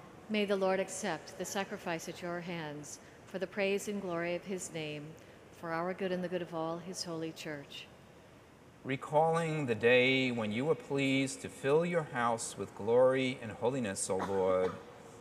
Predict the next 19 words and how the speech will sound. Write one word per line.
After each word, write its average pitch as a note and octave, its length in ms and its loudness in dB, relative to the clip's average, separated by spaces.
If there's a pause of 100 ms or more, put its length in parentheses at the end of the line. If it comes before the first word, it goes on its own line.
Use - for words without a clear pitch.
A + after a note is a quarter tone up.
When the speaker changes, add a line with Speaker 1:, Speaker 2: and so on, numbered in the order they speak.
(160)
Speaker 2:
we B2+ 120 0
pray C#3+ 500 6
that B2+ 260 0
you C3 140 0
may A2+ 220 2
make B2+ 400 0
of D3 100 0
us A2 340 2
a G2+ 60 -8
sacrificial A#2+ 1080 0
offering G2 840 0
always C3+ 580 0
acceptable A2 840 0
to G#2 80 -6
you F#2+ 420 -2 (440)
through C#3 240 -4
Christ A2+ 500 -2 (260)
our G#2+ 180 0
Lord. E2 360 -2